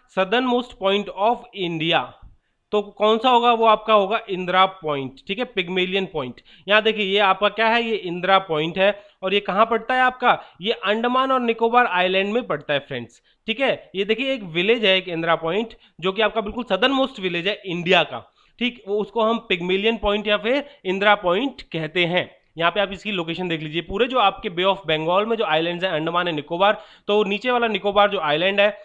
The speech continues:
आपका, वहाँ पे इंदिरा पॉइंट पड़ता है। इंदिरा पॉइंट, southernmost point of India's territory, is a village in निकोबार डिस्ट्रिक्ट। ये निकोबार डिस्ट्रिक्ट है और आइलैंड कौन सा है? ग्रेट निकोबार आइलैंड के निकोबार डिस्ट्रिक्ट में पड़ता है ये,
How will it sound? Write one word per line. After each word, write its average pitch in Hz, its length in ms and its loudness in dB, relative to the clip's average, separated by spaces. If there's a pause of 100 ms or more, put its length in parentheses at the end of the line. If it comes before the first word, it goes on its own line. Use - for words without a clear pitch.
(140)
आपका, 175 280 0
वहाँ 175 220 0
पे 190 160 -4
इंदिरा 151 340 -2
पॉइंट 180 420 -4 (200)
पड़ता 147 280 -2
है। 113 160 -8 (200)
इंदिरा 233 320 0
पॉइंट, 208 280 -2
southernmost 247 600 -6
point 190 220 -4
of 202 80 -2 (180)
India's 214 480 0
territory, 175 440 -4 (460)
is 180 140 -6
a 190 100 0 (100)
village 214 380 -2 (120)
in 185 80 -2
निकोबार 214 640 0
डिस्ट्रिक्ट। 175 380 -8
ये 202 80 -2
निकोबार 226 420 0
डिस्ट्रिक्ट 180 420 -6
है 220 200 2 (220)
और 208 100 0
आइलैंड 214 400 0
कौन 247 180 0
सा 240 120 0
है? - 360 -2
ग्रेट 185 420 -2
निकोबार 202 500 2
आइलैंड 180 500 0 (200)
के 220 260 -2 (260)
निकोबार 208 440 0
डिस्ट्रिक्ट 180 420 -10
में 226 120 2
पड़ता 143 320 -4
है 135 120 -2
ये, 120 200 -8